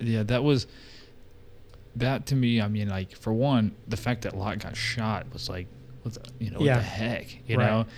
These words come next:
Speaker 1: I mean, because now, I, I mean, obviously, if Locke doesn't die, he's at odds. He's a, he's an enemy to
Speaker 2: Uh-huh.
Speaker 1: Ben, you know? And it seems to me like what Richard Alpert had said seems to be very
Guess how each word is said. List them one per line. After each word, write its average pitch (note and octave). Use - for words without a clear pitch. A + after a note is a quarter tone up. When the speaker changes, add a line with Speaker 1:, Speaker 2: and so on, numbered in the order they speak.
Speaker 1:
I C3
mean, C3+
because B2+
now, D3
I, B2
I B2
mean, B2
obviously, C3+
if G2+
Locke A#2+
doesn't A2
die, G2+
he's D3
at G2+
odds. G2
He's C3
a, G2+
he's C3
an F#2
enemy G2+
to A2+
Speaker 2:
Uh-huh. C3
Speaker 1:
Ben, C3+
you B2
know? A2+
And A#2
it -
seems F3+
to C3+
me C#3
like G2
what A2
Richard A2+
Alpert G#2
had F#2+
said G#2+
seems A#2
to -
be G2+
very G2+